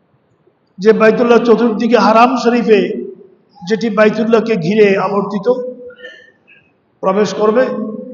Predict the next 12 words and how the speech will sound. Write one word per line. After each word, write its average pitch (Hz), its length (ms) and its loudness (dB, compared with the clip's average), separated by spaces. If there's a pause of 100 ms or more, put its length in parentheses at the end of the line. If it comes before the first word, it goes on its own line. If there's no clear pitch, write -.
(160)
আমেনা, 196 760 -2
সে 208 180 -6
নিরাপদ। 160 460 -4 (640)
বলুন 175 200 -6
সুবহানাল্লাহ। 151 600 -8 (2500)
বাইতুল্লাহর 196 500 0
ভিতরে 208 280 2
কাউকে 196 340 0
হত্যা 196 320 -2
করা 175 200 -2
যাবে 160 220 -4
না, 190 300 -6